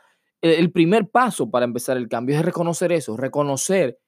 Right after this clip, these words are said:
que yo ni siquiera debería estar mintiendo, o sea, no debería recurrir a la mentira. Ya que, por ejemplo, la mayoría de lo, de las personas cuando mentimos, porque todos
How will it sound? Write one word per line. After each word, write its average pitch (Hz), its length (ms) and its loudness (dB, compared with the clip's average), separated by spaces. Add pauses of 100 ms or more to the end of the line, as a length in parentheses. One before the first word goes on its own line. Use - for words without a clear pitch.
(200)
que 165 120 6
yo 175 140 6
ni 214 120 8
siquiera 196 380 4
debería 180 500 2
estar 131 200 -6
mintiendo, 107 440 -8
o - 20 -12
sea, 113 160 -2
no 147 160 -2
debería 165 640 4
recurrir 123 420 -6
a 127 60 0
la 127 100 -2
mentira. 127 460 -6 (920)
Ya 147 220 4
que, 156 140 0
por 135 180 0
ejemplo, 143 400 0
la 110 140 2
mayoría 120 640 2
de 131 160 2
lo, 127 160 2
de 127 140 -6
las 123 120 -4
personas 127 500 0
cuando 113 220 -2
mentimos, 117 600 -4 (260)
porque - 280 -8
todos 143 580 2